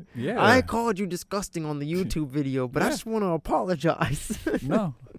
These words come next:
Speaker 1: I mean, just, you know, call me disgusting to my face.
Speaker 2: Okay. What kinda, I mean, she did it, I guess,
Speaker 1: I
Speaker 2: she
Speaker 1: guess she,
Speaker 2: assumed that
Speaker 1: it was
Speaker 2: you
Speaker 1: in public, I guess,
Speaker 2: Yeah,
Speaker 1: yeah,
Speaker 2: she
Speaker 1: fair
Speaker 2: assumed
Speaker 1: enough.
Speaker 2: that you
Speaker 1: Touche.
Speaker 2: But anyways, she, she, she was, you know, there was people who say things to you guys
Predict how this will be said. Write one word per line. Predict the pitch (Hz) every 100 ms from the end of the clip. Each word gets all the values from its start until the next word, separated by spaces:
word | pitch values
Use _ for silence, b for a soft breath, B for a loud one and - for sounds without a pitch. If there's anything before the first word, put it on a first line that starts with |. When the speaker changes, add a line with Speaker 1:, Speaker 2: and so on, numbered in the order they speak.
| -
Speaker 1:
I | 131
mean, | 131
just, | 127 123 -
you | 123
know, | 123 110
call | - 127
me | 127
disgusting | 123 120 123 120 123
to |
my | 117 113
face. | 113 135 - - - - -
Speaker 2:
Okay. | - - - 123
What | - 151
kinda, | - 202 202 - - - -
I |
mean, | 131 123 117 -
she | 143
did | 180
it, | 165
I | 123
guess, | 135 135 - -
Speaker 1:
I | 135
Speaker 2:
she | 131
Speaker 1:
guess | 107 101
she, | 196
Speaker 2:
assumed | 196 165
that | 151
Speaker 1:
it | 147
was |
Speaker 2:
you | 156 139
Speaker 1:
in |
public, | 127 107 107 117
I | 120
guess, | 110 -
Speaker 2:
Yeah, | 101 95
Speaker 1:
yeah, |
Speaker 2:
she | 123 175
Speaker 1:
fair | 170
Speaker 2:
assumed | 180 180 160
Speaker 1:
enough. | 147
Speaker 2:
that |
you | 139 135
Speaker 1:
Touche. | - 139 -
Speaker 2:
But | 107 131
anyways, | 208 220 175 147 -
she, | 170
she, | 156 196 175 -
she | 202 202
was, | 185 156 135
you | 170
know, | 139 120 - -
there | 202 220
was | 214
people | - 294 247 233
who | 202 175
say | - 175 170
things | 165 156 147
to | - 147
you | 135
guys | 127 123 113 110 -